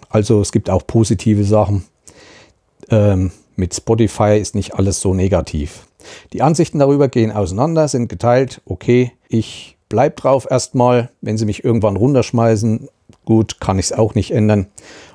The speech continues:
Aber sterben werde ich daran auch nicht. So, fast zum Schluss der Podcast-Abteilung möchte ich ganz herzlich die vier Bayern auf Reisen grüßen. Wer es mitbekommen hat,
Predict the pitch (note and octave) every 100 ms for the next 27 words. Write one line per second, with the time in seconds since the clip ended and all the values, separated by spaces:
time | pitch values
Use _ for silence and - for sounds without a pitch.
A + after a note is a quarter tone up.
0 | _ G#2 F#2+ - F#2 F#2+ F#2 E2+ F#2 -
1 | F2 - G2 - E2 D#2 - D2 - -
2 | - _ _ _ - D#3+ A2 - C#3 -
3 | C3+ - D#3+ B3 - - - _ _ -
4 | - - - C#3+ C#3+ - - C3+ C#3 C#3+
5 | B2 B2 A2 - C#3 D3 C#3 C3+ C#3 C3+
6 | - - - - - - - C3+ - B2
7 | B2 B2+ B2 G#2+ G2 B2 D3+ F#3 E3+ D#3+
8 | F3+ F3+ F3 - _ _ _ _ _ -
9 | A#2 - D#3 C#3+ - C#3+ C3 C3+ C3+ -
10 | -